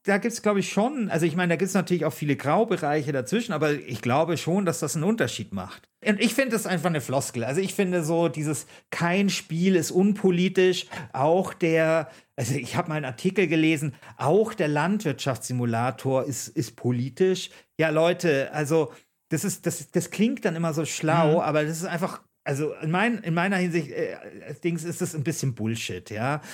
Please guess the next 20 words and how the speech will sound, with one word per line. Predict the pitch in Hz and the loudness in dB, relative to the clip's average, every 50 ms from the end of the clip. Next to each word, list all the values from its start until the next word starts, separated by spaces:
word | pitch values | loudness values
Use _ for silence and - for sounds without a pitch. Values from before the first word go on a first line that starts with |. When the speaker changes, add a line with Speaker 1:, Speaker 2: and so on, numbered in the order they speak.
| 220 180 | -6 -2
Speaker 1:
Es | 175 185 | 0 0
ist | 240 240 | 0 2
nicht | 262 277 202 - | 2 2 2 2
ganz | - 208 247 277 - - | 2 2 2 0 0 0
falsch, | 233 190 | 0 0
ich | 156 160 | 2 0
sag | 190 185 | 0 0
ja | 190 180 | 0 2
nur, | 175 185 | 2 2
es | 185 180 | 2 0
ist | - | 0
ein | 156 | 0
bisschen | 139 196 196 - 214 208 185 | 0 -2 -2 0 0 0 0
Bullshit, | 175 175 175 180 175 - - 165 - | 2 0 0 0 0 -2 -6 -6 -4
das | 156 147 | -2 0
ist | |
natürlich | 180 185 185 190 185 170 | 0 0 2 0 0 0
nicht | 175 175 - | 0 0 0
ganz | - 151 185 214 262 240 - | 0 2 2 2 2 0 -2
falsch, | - - 165 170 196 214 220 226 220 220 - - | -2 -2 0 2 2 2 2 0 0 -2 -6 -8